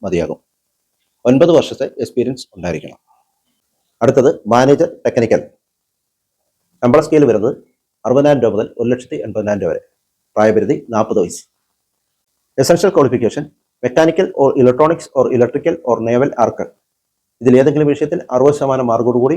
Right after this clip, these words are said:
എഞ്ചിനീയറിംഗ് ഗ്രാജുവേറ്റ് ആയിരിക്കണം. എസ് സി, എസ് ടിക്ക് അമ്പത്തഞ്ച് ശതമാനം മാർക്ക് ഉണ്ടായാൽ മതിയാകും. മിനിമം ഒമ്പത് വർഷത്തെ എക്സ്പീരിയൻസ് ഉണ്ടായിരിക്കണം. മാനേജർ കമ്പനി സെക്രട്ടറി. ശമ്പള സ്കെയിൽ അറുപതിനായിരം രൂപ മുതൽ ഒരു ലക്ഷത്തി എൺപതിനായിരം രൂപ വരെ. പ്രായപരിധി വരുന്നത്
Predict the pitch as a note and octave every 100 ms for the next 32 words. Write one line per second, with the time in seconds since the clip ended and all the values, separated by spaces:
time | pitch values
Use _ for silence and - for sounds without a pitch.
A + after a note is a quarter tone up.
0 | - _ _ _ - B2+ C3+ C#3 C3+ A#2+
1 | A#2+ B2 A#2+ A2 G#2 C3+ - _ _ _
2 | _ _ _ _ _ - C#3+ G3+ C#3 C3
3 | B2 - A#2 D3 D3+ D3+ G#2+ G#2 G#2 G#2
4 | - - G#2+ F#2 F#2+ G2 F2+ E2+ E2 _
5 | _ _ _ _ _ _ - A#2 A#2 E3
6 | C3+ A#2+ D3 B2 - - D#3 - - B2
7 | A#2+ A#2+ F#2+ - D3 C3+ D#3+ A#2 B2 B2+
8 | C#3 A#2 A#2 A2+ G#2+ - E2 - _ _
9 | _ _ _ _ - A#2+ C3+ C3+ C3+ D#3
10 | - A#2 B2 C#3 C#3 B2 A#2 C3 A#2 A#2
11 | A#2+ - A2 G#2 G#2+ G#2+ F#2+ E2+ - _
12 | _ _ G#2 A#2 C3 C3 A#2+ G#2+ C#3